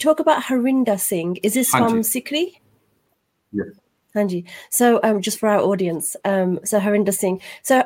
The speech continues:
Speaker 1: how do you know Harinder Singh? From, like, from young?
Speaker 2: Like, we, we are friends since ਉੱਨੀ ਸੌ ਨੜਿਨਵੇਂ।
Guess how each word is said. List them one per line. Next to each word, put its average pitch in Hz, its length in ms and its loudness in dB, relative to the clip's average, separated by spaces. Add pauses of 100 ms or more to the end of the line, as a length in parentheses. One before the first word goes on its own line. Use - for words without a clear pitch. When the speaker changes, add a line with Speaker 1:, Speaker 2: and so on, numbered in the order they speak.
(160)
Speaker 1:
how 269 160 6
do 277 80 4
you 269 240 2 (240)
know 247 80 6 (140)
Harinder 254 320 2
Singh? 262 200 2 (140)
From, 208 260 4 (240)
like, - 160 -4
from 202 300 -2
young? 240 160 4
Speaker 2:
Like, 147 180 2 (360)
we, 151 120 -4 (160)
we 170 80 4 (140)
are 139 260 0 (1200)
friends 139 420 2 (220)
since 127 320 -2 (160)
ਉੱਨੀ 127 180 -2
ਸੌ 127 140 -4
ਨੜਿਨਵੇਂ। 117 380 -2